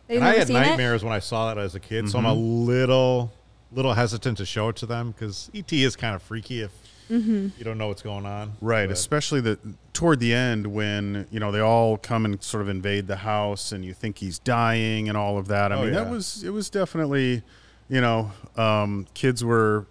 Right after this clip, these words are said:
Speaker 3: maybe getting a little choked up. Maybe I was too. Um,
Speaker 2: <laughs>
Speaker 3: but, uh, they, yeah, they really enjoyed it. So,
Speaker 2: Yeah.
Speaker 3: yeah.
Speaker 1: That's a good pick.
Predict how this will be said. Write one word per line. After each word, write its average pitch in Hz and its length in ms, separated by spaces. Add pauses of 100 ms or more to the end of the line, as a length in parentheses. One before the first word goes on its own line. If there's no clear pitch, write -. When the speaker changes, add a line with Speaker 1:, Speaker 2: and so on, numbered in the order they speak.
(120)
Speaker 3:
maybe 113 260
getting 113 240
a - 20
little 110 200
choked 113 400
up. 113 260
Maybe 110 260
I 107 140
was 101 300
too. 110 400 (420)
Um, 104 500 (120)
Speaker 2:
<laughs> - 100
Speaker 3:
but, 110 240
uh, 101 380 (240)
they, 139 240 (100)
yeah, 113 220
they 123 100
really 143 280
enjoyed 98 360
it. 92 160
So, 95 400 (360)
Speaker 2:
Yeah. 87 280 (480)
Speaker 3:
yeah. 92 140
Speaker 1:
That's - 180
a 202 60
good 180 180
pick. 175 240